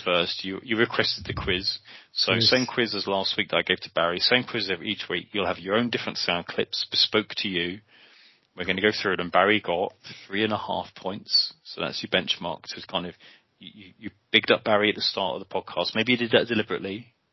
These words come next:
Speaker 1: Maybe you
Speaker 2: Nah.
Speaker 1: did that. So then when you
Speaker 2: Barry's
Speaker 1: smash his
Speaker 2: legit.
Speaker 1: score,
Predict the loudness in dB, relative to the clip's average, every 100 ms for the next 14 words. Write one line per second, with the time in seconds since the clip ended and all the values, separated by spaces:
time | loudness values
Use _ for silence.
0 | _ -2 4 8 8 8 6 2 0 -2
1 | -2 4 8 8 8 6 6 6 6 4
2 | -4